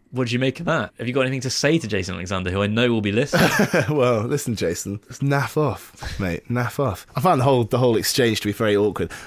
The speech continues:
Speaker 2: I do find those late night American chat shows mostly unentertaining. Letterman is almost as bad. You know, you wonder why we haven't been asked if that's, if they've gone to Letterman and, uh
Speaker 1: <laughs> They've gone to Letterman.
Speaker 2: <laughs> Yeah, I know, he, he just comes across like a bit of an idiot, doesn't he?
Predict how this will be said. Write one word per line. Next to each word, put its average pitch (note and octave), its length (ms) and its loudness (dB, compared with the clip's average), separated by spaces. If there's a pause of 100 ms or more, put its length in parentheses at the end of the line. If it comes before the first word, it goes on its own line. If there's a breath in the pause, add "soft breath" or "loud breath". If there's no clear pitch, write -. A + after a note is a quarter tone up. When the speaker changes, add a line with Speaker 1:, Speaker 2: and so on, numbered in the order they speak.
Speaker 2:
I - 20 -2
do D3 140 4
find D3 260 4
those B2 160 2
late B2+ 220 4
night A2 140 2
American A#2 340 0
chat A#2 240 -2
shows F#2 360 0 (160)
mostly B2 880 2 (120)
unentertaining. G2+ 800 0 (220)
Letterman B2 420 0
is G2 140 -2
almost F#2 260 -2
as F#2+ 100 -6
bad. D#2 300 -2 (100)
You B2+ 60 -4
know, G2 140 0
you C3 180 2
wonder C#3+ 160 4
why A#2+ 160 4
we A#2+ 120 4
haven't F2 180 2
been E2+ 100 0
asked D#2+ 320 -4
if A2+ 80 -2
that's, - 320 0
if A#2+ 80 -4
they've B2+ 160 0
gone D3+ 180 2
to D#3 80 4
Letterman C3 600 2
and, A2+ 160 2
uh A2 200 2
Speaker 1:
<laughs> - 40 -2
They've - 240 -4 (100)
gone C#3+ 200 0
to B2+ 100 -4
Letterman. D#3 1080 0
Speaker 2:
<laughs> - 100 -20
Yeah, B2+ 220 2
I - 20 -2
know, D#2 140 -2
he, F2 180 -2
he F#2+ 160 -2
just F#2 180 -6
comes F2 180 -4
across F#2 220 -4
like G2 120 -2
a - 20 0
bit F#2+ 100 0
of F#2+ 60 0
an G#2+ 40 0
idiot, G#2+ 200 -2
doesn't G2+ 220 -2
he? F2 60 -2